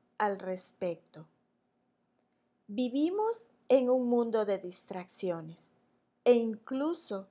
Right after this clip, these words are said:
las personas decididas deben ser sabias y no salirse del camino. Muchas cosas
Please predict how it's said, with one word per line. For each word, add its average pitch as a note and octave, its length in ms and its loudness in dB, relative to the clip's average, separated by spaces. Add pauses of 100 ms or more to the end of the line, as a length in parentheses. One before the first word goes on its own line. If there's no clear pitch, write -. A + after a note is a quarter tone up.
(420)
las A3+ 340 0
personas D4 840 -4
decididas G#3+ 840 -6 (400)
deben D4+ 440 4
ser A3 360 -2
sabias A3 760 -4 (320)
y A#3 140 -2
no G#3+ 240 -2
salirse G3 680 -2
del F#3 240 -4
camino. E3+ 560 -10 (1160)
Muchas C4+ 600 -4
cosas G#3 600 -4